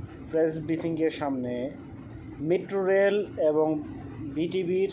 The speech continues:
যে ভবন আছে সেটার জন্য, ভাই আপারই এগুলো তো টাকা দিয়ে মেরামত করা যাবে। চাইলে রেমিটেন্স পাঠিয়ে প্রবাসীরা, আমরা প্রবাসী যারা আছি, চাইলে ছ মাসের ভিতরে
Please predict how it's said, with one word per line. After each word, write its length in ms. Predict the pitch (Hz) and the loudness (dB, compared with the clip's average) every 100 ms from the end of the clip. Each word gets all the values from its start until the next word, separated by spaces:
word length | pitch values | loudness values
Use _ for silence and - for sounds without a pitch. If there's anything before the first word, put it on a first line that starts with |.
| - - - 131 | -4 -14 -12 -6
যে 140 | 139 | -4
ভবন 400 | 127 123 143 147 | -2 0 2 2
আছে 320 | 139 120 131 | 0 -2 -4
সেটার 340 | 143 - 139 143 | -4 -6 -4 0
জন্য, 220 | 135 110 98 - - - - - - - - - 131 | 0 0 -6 -12 -14 -14 -14 -14 -14 -14 -14 -10 0
ভাই 320 | 143 160 175 - - - - - | 4 4 2 -4 -12 -12 -14 -4
আপারই 520 | 143 - 170 180 139 104 - - - - - | -2 2 6 6 6 0 -10 -14 -14 -12 -4
এগুলো 240 | 143 185 | -2 -2
তো 80 | 185 | 0
টাকা 280 | 190 175 185 | 2 4 4
দিয়ে 120 | 180 | 4
মেরামত 400 | 156 170 208 196 | 4 6 6 6
করা 200 | 170 151 | 4 2
যাবে। 220 | 123 113 - - - - - - - - - - - - | 2 -2 -8 -12 -12 -12 -14 -14 -14 -14 -14 -14 -12 2
চাইলে 580 | 160 170 170 202 202 | 6 6 8 8 8
রেমিটেন্স 520 | 180 180 180 175 180 175 | 8 4 4 2 0 0
পাঠিয়ে 560 | 160 160 180 180 190 190 | 2 4 4 6 6 4
প্রবাসীরা, 600 | 175 160 160 175 170 175 170 151 | 4 4 4 4 6 6 6 4
আমরা 220 | 143 156 | 4 2
প্রবাসী 420 | 151 147 151 170 | 2 2 2 0
যারা 280 | 151 143 143 | 2 4 4
আছি, 380 | 127 135 135 147 | 2 -2 -2 0
চাইলে 520 | 143 139 147 160 170 | 0 2 6 6 6
ছ 140 | 160 160 | 4 0
মাসের 380 | 165 165 170 | 0 0 -2
ভিতরে 580 | 156 147 - 180 185 196 | -4 -4 0 4 6 4